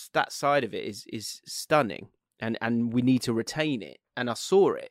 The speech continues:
you know, like, it's a, that's another thing, you know, you talk about England fans, but, uh, that was a, one thing I was like, I'm generally, uh, we are, we have got a long, English football fans are not the best in the world.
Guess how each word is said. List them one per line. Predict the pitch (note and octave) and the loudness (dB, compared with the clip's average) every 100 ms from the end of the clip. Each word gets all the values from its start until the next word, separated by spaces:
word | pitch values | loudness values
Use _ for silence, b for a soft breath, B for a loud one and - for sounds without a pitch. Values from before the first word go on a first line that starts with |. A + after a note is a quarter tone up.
| - | -12
you | A2+ | -12
know, | F#2+ G2 - b b b b | -10 -10 -12 b b b b
like, | A2+ A2 - _ - | -2 -2 -4 _ -6
it's | C#3+ - | -6 -2
a, | E3 _ b b | -4 _ b b
that's | F#3 D3 | 4 6
another | C#3 D#3+ | 6 6
thing, | C3+ A2 | 4 0
you | A2 | 2
know, | A#2+ | 0
you | A#2+ | 0
talk | A#2+ D#3 | 0 0
about | G#2+ - | 0 2
England | C#3+ C3 A2+ | 2 2 2
fans, | - G#2 G2 G#2+ - | 0 -2 -2 -6 -8
but, | A#2 - | -8 -6
uh, | A2 b b b b | -10 b b b b
that | D#3+ D#3 | 4 4
was | A2 A2+ | 4 -2
a, | |
one | G2+ A#2+ A#2 | 0 2 2
thing | A#2 G#2+ | 0 -2
I | |
was | G#2 | 0
like, | A2+ G#2 | 2 0
I'm | - A#2 | 0 -4
generally, | - C3+ C3 A#2+ G#2+ A2 A2 - _ _ - | 2 4 4 2 0 0 -2 -8 _ _ -10
uh, | - G#2+ | -10 -4
we | B2 B2+ | 0 4
are, | A#2+ A#2 | 6 4
we | - C#3 | 4 6
have | B2 G2+ | 6 6
got | A2 A2 | 2 4
a | |
long, | G#2+ B2 - | 4 2 2
English | - F3+ D#3 - | 2 4 2 2
football | D3 - A#2 | 2 2 0
fans | G2+ G2+ | -2 0
are | |
not | A2 B2+ | 0 0
the | A2 | 0
best | A2 G#2 - | -2 -4 -6
in | |
the | G2+ | -2
world. | G#2 F#2+ E2+ | 0 -2 -4